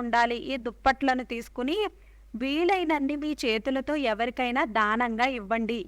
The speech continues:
ఇలా ఏడు మంగళవారాల పాటు దానం చేసినట్లయితే మీ లైఫ్లో ఆకస్మికంగా వచ్చే ఇబ్బందులు అనేవి రాకుండా ఉంటాయి. ఈ విధంగా నవగ్రహాలను ప్రసన్నం చేసుకుని బ్రహ్మాండంగా మీ జీవితంలో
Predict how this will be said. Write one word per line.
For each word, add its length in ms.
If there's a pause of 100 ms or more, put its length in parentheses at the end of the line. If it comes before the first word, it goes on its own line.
(100)
ఇలా 180 (220)
ఏడు 160 (100)
మంగళవారాల 680
పాటు 280
దానం 340 (100)
చేసినట్లయితే 760 (160)
మీ 220
లైఫ్లో 440 (560)
ఆకస్మికంగా 1040 (100)
వచ్చే 340 (240)
ఇబ్బందులు 580 (100)
అనేవి 420 (300)
రాకుండా 580
ఉంటాయి. 520 (380)
ఈ 100
విధంగా 460 (180)
నవగ్రహాలను 920
ప్రసన్నం 520 (100)
చేసుకుని 460 (540)
బ్రహ్మాండంగా 880
మీ 200
జీవితంలో 680